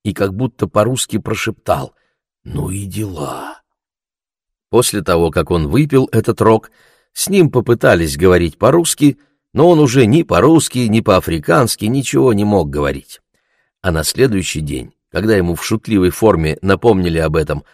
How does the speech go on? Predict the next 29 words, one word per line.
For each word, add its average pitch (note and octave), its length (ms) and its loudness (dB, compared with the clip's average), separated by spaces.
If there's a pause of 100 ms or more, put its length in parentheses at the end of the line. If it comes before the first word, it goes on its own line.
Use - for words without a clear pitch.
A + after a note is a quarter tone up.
(160)
он F#2 200 2
полностью A2 580 2
отрицал, F2 500 0
что - 200 -8
понимает E2+ 480 -2
по-русски. D#2+ 500 -6 (480)
Так D#2+ 180 -4
что - 160 -8
оставалось F2 460 -4
совершенно G#2 540 -6
неясным, G#2 680 -4 (240)
что - 220 -4
он F2 140 0
этим E2 200 -4
хотел E2+ 340 -6
сказать G2 520 -6 (180)
и F2+ 100 -6
вообще F2 400 -2
говорил G#2 520 2
ли. D2 220 -10 (880)
Словом, A2+ 760 4
этот A#2 320 2
зажиточный G2+ 760 -2
негр G#2+ 440 0
уперся D3 840 4
и C3+ 260 0
ни A#2+ 140 2
в - 80 -4
какую. G#2 560 0